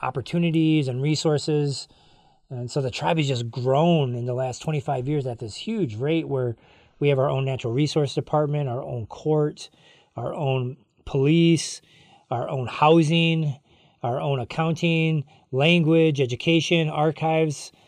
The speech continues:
So we're a government. We've, but we've always been a government,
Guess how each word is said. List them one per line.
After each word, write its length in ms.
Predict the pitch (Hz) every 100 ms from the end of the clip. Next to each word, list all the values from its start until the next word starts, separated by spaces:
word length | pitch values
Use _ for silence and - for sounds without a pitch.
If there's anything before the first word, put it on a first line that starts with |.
| _ -
So 460 | - 160 147 143 -
we're 300 | - 180 147
a 60 | 151
government. 480 | 220 294 165 104 - _ _ _ -
We've, 180 | 160 165 175
but 140 | 196
we've 160 | 190 170
always 240 | 196 165
been 140 | 180
a 40 | 196
government, 460 | 147 123 107 107